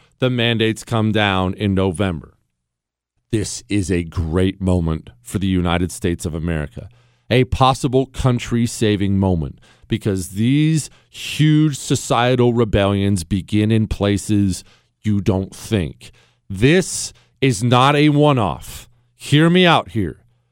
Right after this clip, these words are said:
This is not a one-off.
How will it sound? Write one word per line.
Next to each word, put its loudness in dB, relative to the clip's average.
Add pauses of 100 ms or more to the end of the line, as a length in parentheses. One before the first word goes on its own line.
(320)
This 2
is -4
not 4 (140)
a 6
one-off. 0